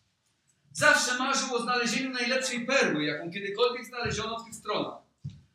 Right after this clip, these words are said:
Pewnego dnia jego syn znalazł taką perłę, ale przebywał zbyt długo pod wodą. Wprawdzie perłę wyciągnął, ale tego nie przeżył, stracił życie. Przez te wszystkie lata ojciec trzymał tę perłę w sejfie.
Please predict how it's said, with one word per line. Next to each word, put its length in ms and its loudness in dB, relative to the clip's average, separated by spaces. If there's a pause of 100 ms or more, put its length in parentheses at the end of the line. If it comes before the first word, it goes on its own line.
(200)
Pewnego 440 0
dnia 540 4 (200)
jego 240 -4
syn 280 2
znalazł 480 2
taką 260 -4
perłę, 400 -2 (760)
ale 220 -2
przebywał 600 -2
zbyt 420 -6
długo 220 -8
pod 220 -4
wodą. 440 -4 (1200)
Wprawdzie 360 -2
perłę 500 -2
wyciągnął, 720 -6 (360)
ale 360 -6
tego 200 -8
nie 120 -6
przeżył, 460 -4
stracił 400 -10
życie. 240 -14 (1600)
Przez 200 -10
te 80 -6
wszystkie 360 -6
lata 540 0
ojciec 400 -6
trzymał 420 -4
tę 200 -10
perłę 260 -4
w 80 -8
sejfie. 360 -6